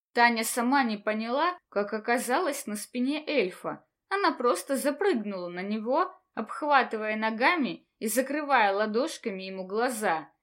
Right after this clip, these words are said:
Юноша волчком закрутился на месте, стараясь тащить её с себя, но все его попытки были тщетны, и тогда он просто завопил, прося собратьев о помощи.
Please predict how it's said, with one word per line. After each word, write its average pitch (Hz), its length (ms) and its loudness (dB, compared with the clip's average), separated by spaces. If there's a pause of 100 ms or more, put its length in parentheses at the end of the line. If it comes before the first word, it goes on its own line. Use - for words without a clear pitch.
(140)
Юноша 226 500 -4
волчком 254 640 -2
закрутился 254 760 -4
на 208 120 -4
месте, 247 600 -4 (220)
стараясь 269 600 2
тащить 240 480 -6
её 214 160 -2
с 208 60 -6
себя, 202 560 -4 (340)
но 339 120 -4
все 339 260 -2
его 277 160 -2
попытки 269 560 -4
были 190 280 -4
тщетны, 170 720 -6 (240)
и 247 100 -2
тогда 233 360 0
он 220 140 -4
просто - 380 -2
завопил, 226 640 -4 (160)
прося 359 440 0
собратьев 190 640 -2
о 214 60 -4
помощи. 165 720 -6